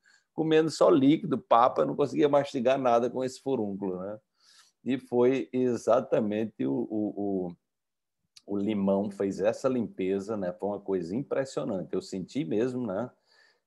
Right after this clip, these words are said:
É, aí eu ficava usando lá umas, umas pomadas homeopáticas, né? É,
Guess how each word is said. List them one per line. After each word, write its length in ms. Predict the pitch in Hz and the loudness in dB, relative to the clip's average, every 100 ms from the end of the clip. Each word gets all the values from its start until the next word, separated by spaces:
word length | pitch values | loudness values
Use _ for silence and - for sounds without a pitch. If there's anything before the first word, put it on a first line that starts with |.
| - | -8
É, 180 | 95 87 | -2 2
aí 120 | 90 | 2
eu 60 | 101 | 0
ficava 340 | 113 110 101 | 0 0 2
usando 280 | 101 95 98 | 2 0 0
lá 100 | 90 | -2
umas, 220 | 90 - - | -4 -10 -14
umas 280 | 98 85 - _ - | -12 -12 -16 _ -8
pomadas 420 | 87 87 87 85 | -4 -2 -2 -2
homeopáticas, 920 | 90 82 - - 98 113 - 85 76 | -2 -2 0 4 4 4 -2 -6 -4
né? 240 | 92 107 104 _ _ _ _ - | -4 -6 -10 _ _ _ _ -8
É, 580 | 85 82 82 80 67 | -4 -2 -2 -2 -6